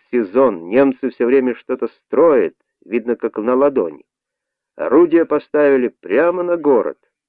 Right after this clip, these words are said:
Пронеслись газетчики: "Экстренный выпуск! Полная победа Народного фронта!" Аньес попросила: "Если можно, поедем в такси".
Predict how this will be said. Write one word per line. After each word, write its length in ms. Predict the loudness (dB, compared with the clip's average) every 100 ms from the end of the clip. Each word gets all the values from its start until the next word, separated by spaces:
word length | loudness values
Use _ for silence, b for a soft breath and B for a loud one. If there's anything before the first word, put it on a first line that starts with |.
| _ _ _ _ _ _ _ _ _
Пронеслись 680 | -8 -6 -8 -4 -4 -4 -4
газетчики: 760 | -4 -2 -6 -6 -12 -20 -14
"Экстренный 800 | -8 2 2 2 _ -4 -2 0
выпуск! 600 | 2 4 2 2 -2 -2 _ _ 2
Полная 420 | 4 4 2 0
победа 600 | 0 2 2 4 2 2
Народного 720 | 0 0 2 2 2 0 0
фронта!" 920 | -2 0 2 2 -2 -2 0 -2 -4 _ _ _ _ _ _ _ _ _ _ -6
Аньес 400 | -6 -2 -4 -4
попросила: 560 | -10 -10 -10 -6 -6 -6
"Если 380 | -6 -8 -6 -4
можно, 360 | -2 -4 -6
поедем 440 | -4 0 0 -2 -12
в 40 |
такси". 500 | -12 -12 _ -20 -20